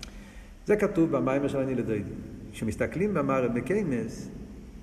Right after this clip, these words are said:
למה הרב מציין? תסתכלו במיימר למטה, מה הרב מציין?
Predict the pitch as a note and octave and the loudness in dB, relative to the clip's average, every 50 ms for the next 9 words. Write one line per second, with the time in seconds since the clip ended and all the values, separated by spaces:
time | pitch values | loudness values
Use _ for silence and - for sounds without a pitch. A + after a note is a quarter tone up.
0 | - - - - - - - - - - - - A2+ G#2+ A2+ A#2+ D3 D#3 D3 C3+ | -14 -14 -16 -16 -16 -18 -18 -18 -18 -16 -8 -4 0 2 2 4 4 2 4 4
1 | C#3 C#3 C#3 C3+ B2+ B2 B2 - C3 G#2+ G2+ G2 G2 G2+ A2+ C3+ D3 - - - | 4 4 2 2 2 0 0 0 -2 -2 0 0 -2 -2 -4 -4 -6 -6 -8 -10
2 | - - - - - - - - - - - - - - - - - - A#2 G2 | -10 -10 -10 -12 -12 -14 -14 -16 -16 -16 -16 -18 -18 -20 -20 -20 -8 -6 -6 -2
3 | - C#3+ D3+ C3+ B2 A2+ A#2 A#2+ B2+ C3+ B2+ B2 A2+ G#2 G2 G2 G#2 G2+ G2+ C#3 | 0 0 2 2 2 2 2 2 2 2 2 2 0 0 0 -2 -2 -2 0 0
4 | C#3+ C#3 B2+ B2+ B2+ B2 B2+ A#2+ B2 A#2 A#2 G#2+ - A2 G2 G2+ G2+ A#2 D3 | 0 0 2 2 2 2 2 2 2 0 -2 -2 -2 -2 0 0 0 0 -2